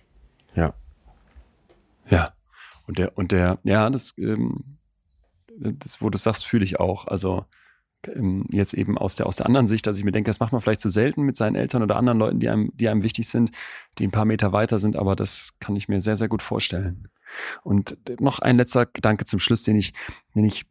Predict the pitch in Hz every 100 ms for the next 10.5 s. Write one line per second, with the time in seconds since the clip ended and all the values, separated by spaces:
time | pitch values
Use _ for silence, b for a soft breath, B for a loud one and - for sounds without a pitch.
0 | - 101 98 - - 85 95 110 104 -
1 | 101 101 - 87 - _ _ _ _ _
2 | _ _ - - - 92 85 - 107 -
3 | - 104 - - 95 - 95 90 85 -
4 | 101 - - 92 - 95 - 104 95 90
5 | 85 82 - - 92 85 80 - - -
6 | - 82 - 78 101 90 120 95 82 82
7 | - - 80 78 92 B B 95 85 101
8 | 95 104 95 - 95 - 92 - 87 90
9 | 120 123 B B B 98 101 95 101 107
10 | 95 98 98 95 90